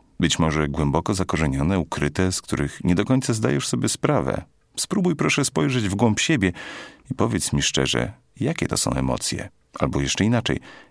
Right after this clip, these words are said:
jakie emocje wynikały z tego bardzo przykrego wydarzenia w twoim dzieciństwie? Jakie emocje czujesz względem siebie w związku z nim?” Max zacisnął usta i mimowolnie odwrócił wzrok.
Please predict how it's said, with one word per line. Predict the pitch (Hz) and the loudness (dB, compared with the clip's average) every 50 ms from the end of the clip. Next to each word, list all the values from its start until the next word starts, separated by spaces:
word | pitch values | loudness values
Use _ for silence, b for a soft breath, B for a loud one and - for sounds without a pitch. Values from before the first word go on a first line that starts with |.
| B B | B B
jakie | 80 76 - - - - | -2 0 0 -2 -2 0
emocje | 82 80 73 73 90 131 143 - - - 67 69 | 2 2 4 4 4 2 2 0 0 0 0 0
wynikały | 73 71 69 71 71 - 76 76 80 85 | 0 0 0 0 0 0 0 0 0 0
z | - - | 0 0
tego | - 76 71 73 71 | 0 0 2 0 0
bardzo | 67 65 71 78 76 69 80 80 | 0 0 0 0 0 -2 -2 -2
przykrego | - - - 76 - 73 73 71 76 | -2 -2 -2 0 0 0 0 0 0
wydarzenia | 69 80 80 85 92 107 131 127 104 76 | 0 2 2 2 2 4 2 2 2 0
w | 69 - | -2 -4
twoim | - - 69 65 67 67 | -2 -2 -2 0 0 -2
dzieciństwie? | - - - - - - - - - - - - - - B B B B B B | -2 -2 -2 -2 -2 -2 -4 -4 -4 -4 -4 -4 -6 -10 B B B B B B
Jakie | - - - 160 | -2 0 2 2
emocje | 156 156 156 147 - 156 139 | 2 4 2 2 2 0 0
czujesz | - - 160 151 131 113 | 2 2 2 2 2 0
względem | 104 107 120 120 123 120 123 113 110 | 0 2 2 2 4 4 2 2 2
siebie | - - 143 101 - - - - - - _ - | 2 2 2 2 0 -2 -4 -4 -8 -12 _ -6
w | - 76 | -4 -2
związku | 67 76 78 82 - - 104 | 0 0 0 0 0 0 0
z | 101 120 | 2 4
nim?” | 131 113 78 - - - B B B B B B B B B B _ _ - | 4 4 2 0 -2 -6 B B B B B B B B B B _ _ 2
Max | 92 95 95 - - - - - | 2 2 2 0 -4 -4 -4 -2
zacisnął | 82 80 85 - - 80 - - 78 73 - | -2 0 0 0 -2 0 0 0 2 2 2
usta | 113 110 - - 113 117 B B B B B B B B - | 0 0 0 0 -2 -2 B B B B B B B B 2
i | 151 | 4
mimowolnie | 156 156 147 143 139 113 98 95 95 95 87 85 80 | 4 4 4 4 4 4 4 4 4 4 4 2 2
odwrócił | - 71 73 78 71 - - 71 | 2 0 0 0 0 -2 -2 -2
wzrok. | 73 73 76 71 69 - - - - | -2 -2 -2 -2 -4 -4 -8 -12 -12